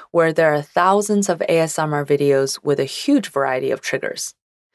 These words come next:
Start with the most popular ones for the highest chance of getting the right triggers for you. One thing to note is that the authentic A S M R experience is not a sexual experience. So,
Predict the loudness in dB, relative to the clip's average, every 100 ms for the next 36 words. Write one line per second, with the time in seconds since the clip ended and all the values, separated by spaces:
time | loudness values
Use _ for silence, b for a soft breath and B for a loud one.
0 | b b b b -12 0 0 0 0 0
1 | 0 -2 -2 -2 2 2 4 2 2 0
2 | -4 -4 0 0 0 -2 0 -2 -4 -2
3 | -2 -4 -4 -2 0 0 -2 -2 -4 -4
4 | -4 -2 -2 -4 -4 0 -2 -2 _ _
5 | _ _ _ _ _ _ B B B B
6 | B 0 2 -2 0 0 2 0 -4 _
7 | 0 2 2 0 -2 -2 -2 -2 -6 -8
8 | -4 -2 0 -2 -2 0 0 0 -2 -2
9 | -2 -4 -6 -6 -2 -2 -2 -6 -10 -6
10 | -6 -2 -2 -2 -2 -6 -6 -6 -4 -4
11 | -4 0 0 0 -4 -8 -8 -8 -12 -10
12 | -12 -14 _ _ _ _ _ _ _ _
13 | -2 2 2 0